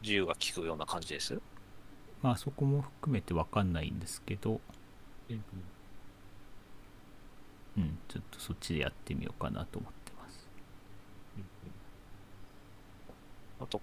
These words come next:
Speaker 1: 価格とかどうすか？
Speaker 2: はい？
Speaker 1: 価格。設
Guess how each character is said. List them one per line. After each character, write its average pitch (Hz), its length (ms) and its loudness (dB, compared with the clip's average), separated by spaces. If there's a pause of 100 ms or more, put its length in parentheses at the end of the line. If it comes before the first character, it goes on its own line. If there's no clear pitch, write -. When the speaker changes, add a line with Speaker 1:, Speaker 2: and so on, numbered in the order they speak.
Speaker 1:
価 156 140 12
格 - 280 8
と - 100 -8
か 95 200 10
ど 92 140 10
う 73 60 4
す - 120 2
か？ - 120 -4 (800)
Speaker 2:
は 175 80 12
い？ 202 80 12 (720)
Speaker 1:
価 - 120 8
格。 - 420 4 (640)
設 - 180 6